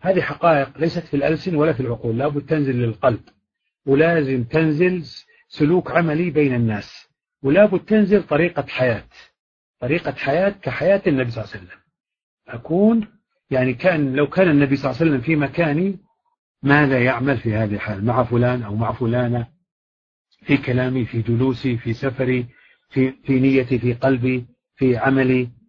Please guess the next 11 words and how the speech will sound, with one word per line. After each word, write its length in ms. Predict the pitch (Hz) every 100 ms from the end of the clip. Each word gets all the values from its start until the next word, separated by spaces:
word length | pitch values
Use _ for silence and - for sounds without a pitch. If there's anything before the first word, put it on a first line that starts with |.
| _ _ -
لا 100 | 156
بد، 160 | 139
لو 120 | 131
كان 180 | 120 180
الرسول 340 | 147 127 175 135
في 120 | 143
مكاني 340 | 131 175 160
يشعر 260 | 160 170 131
بهذا، 420 | 117 131 143 139 _ _ _ _ _
هذا 160 | - 156
الشعور. 360 | 120 110 104